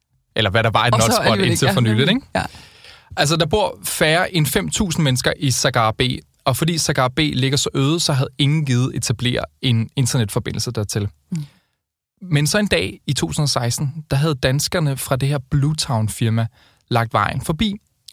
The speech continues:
Speaker 1: og i en radius på tre hundrede meter fra masten, der var der nu kommet internet hurtigt nok til at se Netflix.
Speaker 2: Wow.
Speaker 1: Ja, og to hundrede og halvtreds lokale, de lejede telefoner fra Blue Town og betalte halvtreds cent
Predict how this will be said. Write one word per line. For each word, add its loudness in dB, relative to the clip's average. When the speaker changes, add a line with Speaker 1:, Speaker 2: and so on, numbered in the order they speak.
Speaker 1:
og 2
i 0
en 2
radius 0
på -4
tre 0
hundrede 0
meter 0
fra -2
masten, 0
der 4
var 0
der 2
nu 2
kommet -2
internet -2
hurtigt 0
nok 2
til -2
at 0
se 0
Netflix. -2
Speaker 2:
Wow. 0
Speaker 1:
Ja, 2
og 0
to 0
hundrede 2
og -2
halvtreds 0
lokale, -2
de 2
lejede 2
telefoner -2
fra 0
Blue -2
Town -2
og 0
betalte -2
halvtreds -2
cent -4